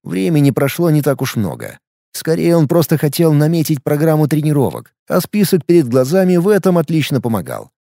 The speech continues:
Однако его ждали два сюрприза. Первым бросился в глаза пункт "Врата",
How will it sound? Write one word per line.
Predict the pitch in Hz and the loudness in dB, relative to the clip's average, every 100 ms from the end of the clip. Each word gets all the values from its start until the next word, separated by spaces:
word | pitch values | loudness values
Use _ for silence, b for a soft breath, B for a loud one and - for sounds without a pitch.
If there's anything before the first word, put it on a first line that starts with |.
| _ _ _ _ | _ _ _ _
Однако | 76 78 78 151 175 60 | -8 -6 0 0 0 -4
его | 78 147 202 | -2 2 2
ждали | 156 202 202 202 | 4 2 2 0
два | 147 180 175 | 0 0 0
сюрприза. | - 139 95 71 60 55 - _ _ _ _ _ | 0 -2 -6 -10 -12 -16 -20 _ _ _ _ _
Первым | 165 202 110 101 | 0 2 2 2
бросился | 110 131 143 131 135 | 4 2 2 0 0
в | |
глаза | 113 135 156 | 2 2 0
пункт | 143 190 185 143 - _ | 0 0 0 -2 -10 _
"Врата", | 110 175 185 101 58 | -4 -2 -2 -4 -6